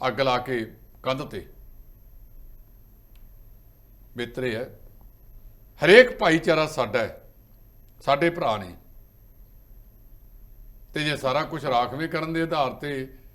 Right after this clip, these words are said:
ਵਿੱਤੀ ਰਾਖਵੇਂ ਕਰਨ ਦੇ ਕਰ ਲਓ, ਉਹਦੀ ਆਮਦਨ ਦੇ ਆਧਾਰ ਤੇ ਕਰ ਲਓ, ਤਾਂ ਜ਼ਿਆਦਾ ਵਧੀਆ ਨਹੀਂ।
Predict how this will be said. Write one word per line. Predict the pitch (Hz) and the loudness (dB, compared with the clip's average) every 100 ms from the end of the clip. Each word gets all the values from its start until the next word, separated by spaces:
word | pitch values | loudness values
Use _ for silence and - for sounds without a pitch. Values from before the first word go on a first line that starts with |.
| - - | -20 -4
ਵਿੱਤੀ | 117 165 254 | 2 2 4
ਰਾਖਵੇਂ | 240 180 156 165 | 4 2 0 -4
ਕਰਨ | 160 151 | -4 -4
ਦੇ | 156 151 | -6 -6
ਕਰ | 147 139 | -2 -2
ਲਓ, | 139 | -2
ਉਹਦੀ | 147 151 | -6 -4
ਆਮਦਨ | 135 131 135 170 | -4 -4 -4 -2
ਦੇ | 185 | 0
ਆਧਾਰ | 185 147 | 2 0
ਤੇ | - 147 | -2 -6
ਕਰ | 143 135 | -4 -4
ਲਓ, | 131 143 113 - - - - - - - - - - - - - - - - - - - - - | -2 -6 -6 -14 -20 -20 -20 -20 -20 -20 -20 -20 -20 -20 -20 -20 -20 -20 -20 -20 -18 -18 -20 -12
ਤਾਂ | 107 | -6
ਜ਼ਿਆਦਾ | 101 113 | -4 -4
ਵਧੀਆ | 131 151 151 | -6 -10 -14
ਨਹੀਂ। | 151 | -16